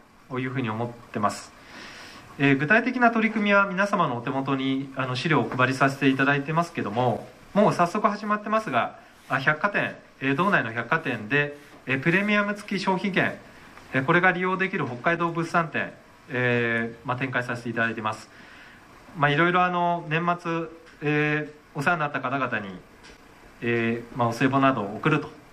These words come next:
いうこともあると思います。まあ、今まではあの、えー、他の県のものを例えば送ってたということであれば、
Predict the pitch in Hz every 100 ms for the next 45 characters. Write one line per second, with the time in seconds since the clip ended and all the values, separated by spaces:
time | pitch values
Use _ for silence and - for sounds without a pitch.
0 | - 139 139 139 135 139 117 139 135 113
1 | 113 113 113 120 120 139 151 180 202 185
2 | 131 120 117 - - - - - - -
3 | - 123 120 139 143 139 135 135 - 170
4 | 143 101 104 127 127 113 113 120 120 -
5 | - - - - - 123 120 139 135 143
6 | 120 - - - - - 127 135 143 160
7 | 156 131 131 117 107